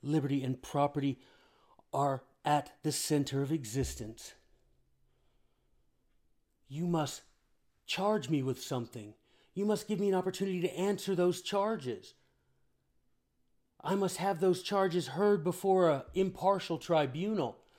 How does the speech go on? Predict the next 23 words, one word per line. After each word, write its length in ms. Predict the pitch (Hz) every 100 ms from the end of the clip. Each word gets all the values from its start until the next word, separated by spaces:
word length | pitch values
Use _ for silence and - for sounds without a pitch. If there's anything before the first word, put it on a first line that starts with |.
| -
I 140 | 147 165
must 260 | 185 175
be 80 | 175
found 480 | 170 185 175 165 113
guilty 640 | 170 220 240 - 139 - _ _ _ - - _ _ _ _ _ -
before 540 | 226 220 - 226 240 220
I 100 | 202
can 200 | 185 170
be 120 | 170
punished. 720 | - 190 180 135 104 - - _ _ _ _ _ - -
You 140 | 196
go 100 | 262
out 140 | 247 202
and 100 | -
steal 340 | - 214 226
something 260 | 233 226 165
from 180 | 190
Walmart, 420 | 175 214 233 254 226
you're 80 |
not 160 | 262 247
going 240 | 185 160
to 80 | 131
jail. 600 | 107 127 135 185 247 254